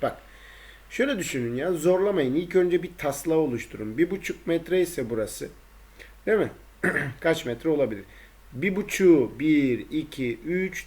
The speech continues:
dört. Bir buçuğu dörde bölersem yani şu kırmızıların boyu bir buçuk bölü dörttür. Mantıklı mı? Peki minnoşlar, siyahlar bir, iki, üç, dört, beş. Yani bu siyahların boyu da bir buçuk bölü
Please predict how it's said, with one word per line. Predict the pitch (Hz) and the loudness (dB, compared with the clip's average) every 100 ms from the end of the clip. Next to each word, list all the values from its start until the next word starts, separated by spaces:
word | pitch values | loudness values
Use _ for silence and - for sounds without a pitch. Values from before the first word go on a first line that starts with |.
| 147 | 2
dört. | 131 104 - | 4 2 -6
Bir | 175 175 | -4 -4
buçuğu | 170 - 160 160 | -4 2 2 6
dörde | 156 151 180 185 | 6 6 4 2
bölersem | 160 120 110 117 113 | 2 2 -2 -6 -2
yani | 131 139 135 | 0 0 -2
şu | - - - | -6 -10 -8
kırmızıların | - 160 147 143 135 147 147 156 165 135 | -4 -2 0 -2 -2 2 4 4 2 0
boyu | 117 101 120 - - - - - - | 0 -2 -8 -12 -20 -20 -20 -20 -10
bir | 180 214 196 139 | 0 2 2 0
buçuk | 123 - 120 107 - 135 | -4 -6 -10 -10 -8 2
bölü | 180 156 185 156 | 4 6 2 4
dörttür. | 143 117 - 104 101 | 2 2 -6 -12 -6
Mantıklı | 127 156 156 160 170 | -2 -2 -2 -4 -4
mı? | 151 156 - - - - | -4 -6 -16 -20 -20 -10
Peki | 156 151 | -4 2
minnoşlar, | 165 170 190 180 - 123 | 4 4 4 2 0 -2
siyahlar | - - 160 156 147 156 123 117 | -4 -2 4 4 6 4 4 2
bir, | 151 143 | 2 0
iki, | 139 - 151 135 117 | -4 -4 0 2 0
üç, | 117 151 135 - - - | 0 -2 -2 -8 -6 6
dört, | 165 170 170 - | 6 6 2 -6
beş. | 131 143 107 - - - - - - | 0 2 2 -4 -10 -18 -20 -10 0
Yani | 135 139 | 0 0
bu | 143 | -2
siyahların | - - 160 156 156 165 180 185 | -4 4 6 6 6 6 4 4
boyu | 165 156 113 | 4 4 0
da | 110 131 190 - - - - | -2 -4 -8 -20 -20 -20 -16
bir | 120 170 214 180 | -4 0 0 0
buçuk | 160 151 - 127 - - | -2 -2 -6 -8 -10 0
bölü | 156 160 180 | 2 4 2